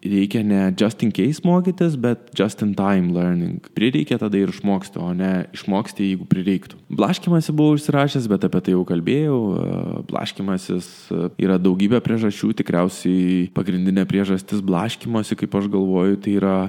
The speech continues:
mėginimas išvengti arba atidėti tą skausmą, kurį mes patiriam, kaip pastringam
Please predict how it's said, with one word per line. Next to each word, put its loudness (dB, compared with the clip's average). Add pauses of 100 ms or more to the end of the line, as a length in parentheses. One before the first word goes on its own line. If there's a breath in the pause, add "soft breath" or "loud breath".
mėginimas 2
išvengti -2
arba 2
atidėti 0
tą -4
skausmą, -2
kurį 0
mes 0
patiriam, 0
kaip -6 (100)
pastringam 0